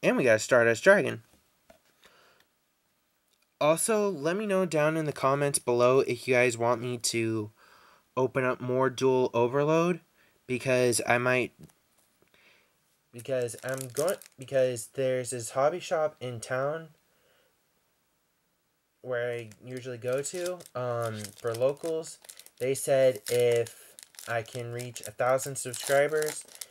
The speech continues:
they might do something with me. Or I might re-, reach out to another place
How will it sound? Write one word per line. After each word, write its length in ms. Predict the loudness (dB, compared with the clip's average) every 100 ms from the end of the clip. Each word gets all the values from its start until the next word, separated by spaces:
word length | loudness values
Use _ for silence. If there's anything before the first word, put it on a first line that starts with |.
| -10 -6
they 80 |
might 320 | -2 0 -2 -4
do 160 | -8
something 320 | -4 -4 -4
with 180 | -4 -4
me. 140 | -8 -10 -14 -18 -20 -20 -18 -16 -14 -8 -8 -4 2
Or 680 | 4 6 6 6 2 0 -6 -20 _ _ -6
I 60 |
might 320 | -4 -4 -4 -8
re-, 160 | -14 -16 -12
reach 200 | -10 -2
out 200 | -2 0
to 380 | 0 0 0 -4 -8
another 360 | -6 -4 -4
place 600 | -6 -6 -6 -8 -10 -12